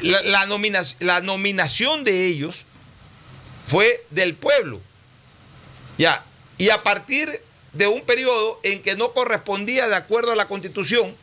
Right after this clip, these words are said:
sino que fue determinado por el pueblo.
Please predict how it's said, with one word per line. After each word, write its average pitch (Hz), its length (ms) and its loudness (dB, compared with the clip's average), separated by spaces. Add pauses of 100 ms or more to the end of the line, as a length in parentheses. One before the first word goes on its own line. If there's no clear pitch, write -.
(680)
sino 196 260 0
que 220 100 0
fue 220 160 2
determinado 226 600 0
por 220 120 2
el 208 120 2
pueblo. 311 420 0